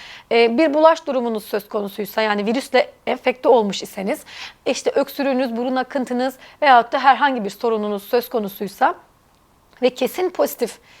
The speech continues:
bir tanıyla karşı karşıyaysanız ne yapmanız gerekiyor? Tıpkı arkadaşlar gribal enfeksiyonda yaptığımız gibi maskemizi takıyoruz. Mutlaka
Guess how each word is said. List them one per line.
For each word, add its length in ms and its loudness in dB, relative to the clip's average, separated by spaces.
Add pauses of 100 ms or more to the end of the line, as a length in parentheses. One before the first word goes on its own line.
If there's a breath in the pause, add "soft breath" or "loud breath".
(220 soft breath)
bir 80 0
tanıyla 400 0
karşı 380 0
karşıyaysanız 760 -4
ne 60 2
yapmanız 400 2
gerekiyor? 480 0
Tıpkı 280 -4
arkadaşlar 460 0
gribal 460 0
enfeksiyonda 720 -4
yaptığımız 580 2
gibi 260 0 (380 loud breath)
maskemizi 540 0
takıyoruz. 600 2 (160)
Mutlaka 640 4